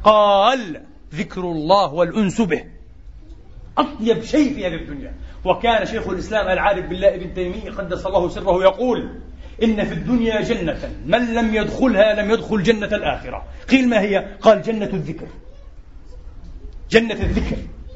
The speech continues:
ذكر الله، أن تعيش ولا تستطيع أن تكون ذاكرا ما لم تكن محبا،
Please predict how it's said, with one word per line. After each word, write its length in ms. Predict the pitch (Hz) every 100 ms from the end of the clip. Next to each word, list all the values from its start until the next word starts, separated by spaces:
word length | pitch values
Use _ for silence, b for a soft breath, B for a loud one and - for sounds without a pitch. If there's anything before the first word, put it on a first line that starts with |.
| -
ذكر 220 | 220 -
الله، 480 | 190 175 226 208 -
أن 120 | 160
تعيش 420 | 165 160 240 - - B -
ولا 220 | 185 277
تستطيع 480 | 247 - 233 233 202
أن 80 | 226
تكون 280 | - 240 196
ذاكرا 420 | 226 208 220 208
ما 120 | 214
لم 160 | 220 175
تكن 260 | 208 196
محبا، 500 | 220 - 160 147 123